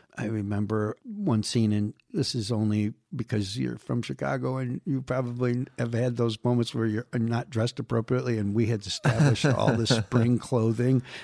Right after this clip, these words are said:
Speaker 1: and suddenly we're walking along down one of the,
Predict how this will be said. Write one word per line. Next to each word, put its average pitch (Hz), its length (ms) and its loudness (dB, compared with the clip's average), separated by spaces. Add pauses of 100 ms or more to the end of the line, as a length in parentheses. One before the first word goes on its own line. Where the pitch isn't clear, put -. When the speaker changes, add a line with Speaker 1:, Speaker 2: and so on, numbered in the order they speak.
Speaker 1:
and 127 160 2
suddenly 120 460 2
we're 110 240 2
walking 107 540 2
along 110 520 4 (280)
down 113 340 2
one 110 120 4
of 104 120 0
the, 110 120 2